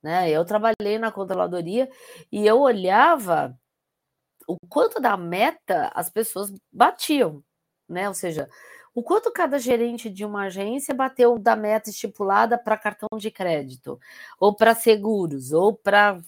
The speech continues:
fundos, anyway, qualquer coisa, entendeu? Então, é,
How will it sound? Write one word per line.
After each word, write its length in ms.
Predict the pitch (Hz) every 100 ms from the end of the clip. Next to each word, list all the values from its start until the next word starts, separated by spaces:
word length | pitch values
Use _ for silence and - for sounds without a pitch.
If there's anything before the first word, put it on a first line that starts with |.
| -
fundos, 600 | 226 254 220 147 139 139
anyway, 680 | 208 330 370 196 170 123 - _
qualquer 280 | - 156 302
coisa, 560 | - 359 254 139 123 113 _ _ _ _
entendeu? 600 | _ - 143 226 311 147 - _ _ _ _
Então, 500 | - 220 - 180 170 127 _ _ _ _ _ -
é, 400 | 208 208 190